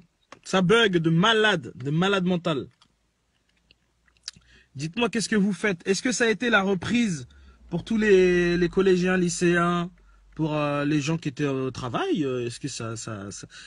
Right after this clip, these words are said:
est-ce que ça va mieux ? Est-ce que c'est, est-ce que c'était kiffant ? Est-ce que c'était pas kiffant ? Est-ce que c'était quoi ? Dites-moi tout. Salut Mathias Riner. Salut frérot, comment tu vas ?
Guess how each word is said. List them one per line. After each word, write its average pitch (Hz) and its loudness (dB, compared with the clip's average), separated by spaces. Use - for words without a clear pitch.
est-ce - -10
que 147 -8
ça 135 -6
va 143 -2
mieux ? 226 2
Est-ce 226 -6
que 170 -4
c'est, 165 -4
est-ce 156 -4
que 196 -4
c'était 165 -6
kiffant ? 262 -4
Est-ce 330 -6
que 185 -10
c'était - -4
pas 165 -6
kiffant ? 349 -8
Est-ce - -12
que 185 -4
c'était 170 -4
quoi ? 147 -6
Dites-moi 226 0
tout. 151 -6
Salut 208 2
Mathias 214 2
Riner. 208 4
Salut - 0
frérot, 170 4
comment 127 -4
tu 139 -6
vas ? 147 2